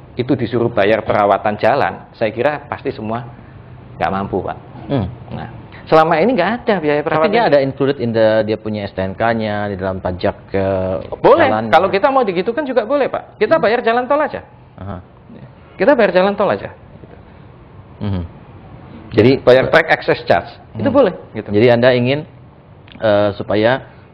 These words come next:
Speaker 2: eh, sa-, prasarana tersebut dialihkan gitu ke Kereta Api Indonesia?
Speaker 1: Bukan.
Speaker 2: Atau,
Speaker 1: Jadi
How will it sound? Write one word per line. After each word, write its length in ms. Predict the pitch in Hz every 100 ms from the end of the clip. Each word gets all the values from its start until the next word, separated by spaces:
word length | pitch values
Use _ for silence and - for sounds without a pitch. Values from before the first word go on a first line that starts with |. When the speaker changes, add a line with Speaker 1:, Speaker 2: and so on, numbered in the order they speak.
| -
Speaker 2:
eh, 500 | - 85 82 80 80 78 - -
sa-, 160 | 110
prasarana 560 | - 107 110 101 104 104
tersebut 320 | 117 107 151 - - - - 98
dialihkan 1040 | 104 117 113 92 - - 117 117 139 107 87
gitu 80 | 87
ke 120 | 95 92 - -
Kereta 240 | 92 95
Api 60 | 98
Indonesia? 400 | 95 95 120 170
Speaker 1:
Bukan. 240 | - 123
Speaker 2:
Atau, 400 | 147 - - -
Speaker 1:
Jadi 120 | 156